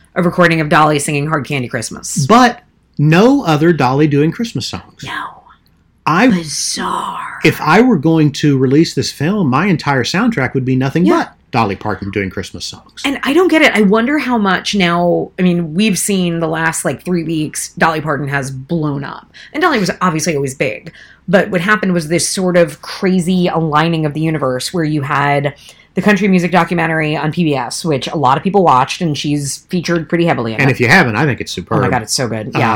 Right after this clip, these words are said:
Speaker 2: Uh, I mean, granted, I am a fan of country music,
Speaker 1: Mm-hmm.
Speaker 2: uh, and grew up around it. And even when I wasn't supposed to be a fan of country music, I did like country music. Um, but I've also heard from many people who do not consider themselves
Speaker 1: Yep.
Speaker 2: fans of country music who consider this documentary to be really, really
Speaker 1: It's
Speaker 2: good.
Speaker 1: fantastic.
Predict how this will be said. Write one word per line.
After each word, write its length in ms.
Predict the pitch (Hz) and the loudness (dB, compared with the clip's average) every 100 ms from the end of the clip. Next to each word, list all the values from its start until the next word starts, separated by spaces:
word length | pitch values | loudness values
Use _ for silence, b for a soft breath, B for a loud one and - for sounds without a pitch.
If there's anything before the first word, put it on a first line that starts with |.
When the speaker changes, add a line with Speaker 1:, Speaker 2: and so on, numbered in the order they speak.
| 110 | -2
Speaker 2:
Uh, 20 | |
I 80 | 127 | 0
mean, 200 | 127 120 | 0 2
granted, 320 | 135 165 131 | 4 4 4
I 160 | 127 120 | 4 2
am 120 | 113 | 2
a 120 | 101 | -2
fan 260 | - 120 110 | -2 -2 -2
of 100 | 92 | -4
country 280 | 98 90 92 | -6 -6 -4
music, 260 | 101 101 202 | -2 2 2
Speaker 1:
Mm-hmm. 280 | 233 294 - | 2 -4 -8
Speaker 2:
uh, 280 | 101 95 95 | -8 -6 -6
and 200 | 104 101 | -6 -6
grew 200 | 95 107 | -4 -4
up 100 | 98 | -4
around 340 | 98 95 95 90 | -4 -2 -4 -4
it. 60 | |
And 80 | 92 | -4
even 220 | 104 101 | -4 -4
when 20 | |
I 80 | 98 | -6
wasn't 260 | 92 92 92 | -6 -10 -12
supposed 340 | - 101 90 | -8 -6 -8
to 60 | - | -10
be 80 | 87 | -12
a 40 | |
fan 220 | 87 90 | -10 -12
of 100 | 87 | -10
country 220 | - 90 90 | -10 -8 -8
music, 260 | 85 - | -10 -10
I 60 | 95 | -8
did 180 | 92 92 | -8 -8
like 220 | 92 - | -10 -12
country 260 | - - - | -16 -20 -8
music. 320 | 104 92 - B B B B - | -6 -6 -10 B B B B -2
Um, 420 | 131 113 101 101 123 | 0 2 0 -2 -4
but 160 | 117 135 | 2 4
I've 140 | 135 | 6
also 200 | 151 127 | 4 2
heard 160 | 117 110 | -2 -2
from 120 | 107 | -2
many 140 | 107 | -2
people 220 | 104 101 | -4 -6
who 100 | 98 95 | -4 -4
do 40 | |
not 200 | 104 107 | -2 -2
consider 260 | 110 - 95 | -4 -4 -6
themselves 200 | 90 95 | -4 -2
Speaker 1:
Yep. 40 | 101 | -2
Speaker 2:
fans 220 | 104 95 | -4 -8
of 60 | - | -8
country 200 | 95 95 | -8 -4
music 280 | 95 95 - | -4 -6 -8
who 80 | 101 | -8
consider 320 | 95 98 92 | -6 -6 -6
this 140 | 87 | -8
documentary 560 | - 92 98 90 90 82 | -8 -10 -8 -6 -6 -8
to 60 | 85 | -8
be 100 | 85 | -6
really, 260 | 92 92 | -4 -6
really 120 | 82 | 0
Speaker 1:
It's 100 | 185 - | 0 0
Speaker 2:
good. 80 | 160 | -2
Speaker 1:
fantastic. 600 | 151 143 - - - | 0 -2 -4 -12 -20